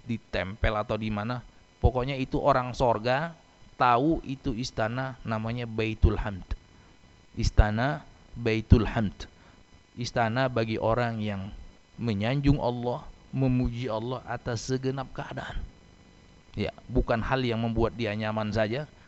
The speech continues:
hal yang menyakitkan sekalipun dia puji Allah Subhanahu wa taala. Dia ikhlas atas ketetapan Allah Subhanahu wa taala. Tidak ada hal yang paling menyayat hati katanya itu dibandingkan meninggal,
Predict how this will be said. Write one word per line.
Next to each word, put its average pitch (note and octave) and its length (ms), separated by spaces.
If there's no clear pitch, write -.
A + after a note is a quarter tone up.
hal - 200
yang D#3 160
menyakitkan D3 680
sekalipun C#3+ 560
dia G2 160
puji - 280
Allah F2 200
Subhanahu - 280
wa - 40
taala. - 260
Dia G#2 240
ikhlas A2+ 560
atas - 480
ketetapan C3 760
Allah G#2 200
Subhanahu F#2+ 280
wa - 40
taala. - 260
Tidak C#3+ 200
ada C3 160
hal C3 200
yang G2+ 280
paling A2+ 240
menyayat G#2+ 400
hati - 320
katanya G#2 640
itu A2 160
dibandingkan A2+ 640
meninggal, A2 640